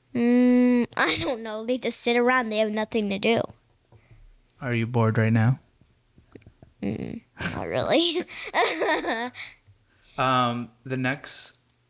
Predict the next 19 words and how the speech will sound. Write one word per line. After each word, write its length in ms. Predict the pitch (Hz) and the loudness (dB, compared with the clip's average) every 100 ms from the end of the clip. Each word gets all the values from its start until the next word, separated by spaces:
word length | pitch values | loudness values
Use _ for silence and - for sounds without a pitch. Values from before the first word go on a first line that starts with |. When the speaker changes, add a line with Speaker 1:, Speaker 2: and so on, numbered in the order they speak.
| _ | _
Speaker 2:
word 420 | 123 113 110 110 | -10 -6 -4 -6
is 160 | 110 113 | -10 -12
belonging. 680 | 110 104 95 - 53 127 - _ - | -10 -10 -10 -12 -14 -18 -20 _ -10
What 140 | 123 | -6
does 220 | 131 135 | -4 -4
that 220 | 127 120 117 | -2 -4 -4
mean 140 | 110 | -8
to 140 | - 113 | -8 -8
you? 160 | 113 | -6
Like, 200 | 107 110 | -8 -10
you 140 | 117 110 | -10 -10
belonging. 800 | 113 110 104 107 101 71 120 123 _ - | -8 -10 -10 -12 -12 -14 -16 -20 _ -14
You 120 | 120 | -12
belong. 600 | 113 110 107 98 60 - - _ _ | -10 -10 -10 -12 -14 -18 -20 _ _
Speaker 1:
I 120 | 233 233 | 0 2
belong 460 | 226 233 226 226 | 2 4 4 4
in 100 | 220 | 4
my 140 | 220 220 | 4 4
house. 440 | 240 262 - - | 4 2 0 -6